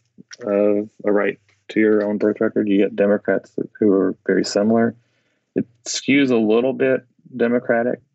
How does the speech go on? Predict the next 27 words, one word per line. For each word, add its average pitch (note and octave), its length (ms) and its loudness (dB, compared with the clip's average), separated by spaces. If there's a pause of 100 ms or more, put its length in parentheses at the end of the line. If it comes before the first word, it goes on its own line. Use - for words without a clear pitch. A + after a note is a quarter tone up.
(120)
depending A2 380 0
upon G#2 340 0
what G2 180 0 (320)
abortion G2+ 440 -2
politics - 520 -4
are A2 80 0
in A2+ 80 -2
play G#2+ 220 0
in G#2+ 80 -2
that A2 180 -4
state. A2+ 280 0 (840)
But C3 140 -4
the - 40 -2
biggest D3 280 0
factor, A2+ 680 -2
and A2 180 -4
Annette A2+ 200 2
O'Connell G#2 420 -2
in F#2+ 80 -4
New F#2+ 80 -4
York F#2+ 300 0
really F#2 320 2 (400)
brought F#2+ 260 -2
this E2+ 140 -2
home G2+ 240 2
to G2 60 2
me, F2 220 0